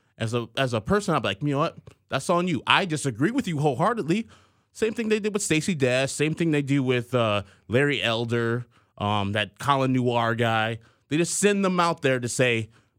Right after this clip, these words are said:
"Blacks, you're on the wrong track. Blacks, you're, uh, <laughs> you're on the plantation. Whatever the Democrats done for you, whatever." But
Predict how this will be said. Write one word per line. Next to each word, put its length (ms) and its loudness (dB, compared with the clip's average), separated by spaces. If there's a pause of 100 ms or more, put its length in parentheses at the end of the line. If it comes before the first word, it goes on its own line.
(100)
"Blacks, 380 0
you're 140 0
on 100 0
the 80 -4
wrong 340 2
track. 520 -2 (280)
Blacks, 380 -2
you're, 300 -2
uh, 220 -4 (120)
<laughs> 440 -8
you're 240 0
on 260 2
the 60 -4
plantation. 800 -2 (180)
Whatever 240 0
the 100 -2
Democrats 480 0
done 220 0
for 140 -6
you, 300 0 (600)
whatever." 400 0 (1120)
But 260 -2